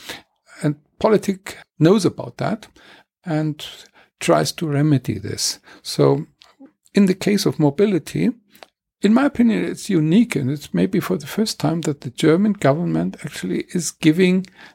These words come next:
uh, directions what technology to use. In the past times, when it's, uh, emissions concerned, then they gave you the, uh,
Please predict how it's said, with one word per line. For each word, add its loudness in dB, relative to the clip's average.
uh, 0
directions 0
what 0
technology 2
to -4
use. -4
In 0
the -2
past -2
times, -2
when 0
it's, -8
uh, -6
emissions 2
concerned, 0
then 4
they 0
gave 2
you 2
the, -2
uh, -6